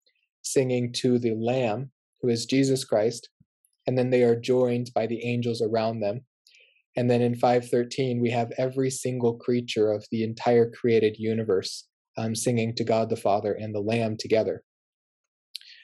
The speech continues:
Uh, we won't go through all the rest of these, but we get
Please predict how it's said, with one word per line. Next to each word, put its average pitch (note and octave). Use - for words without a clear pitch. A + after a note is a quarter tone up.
Uh, A2+
we B2+
won't B2+
go B2+
through B2
all A#2+
the A#2
rest A2+
of A#2
these, A#2
but A2
we A2
get A2+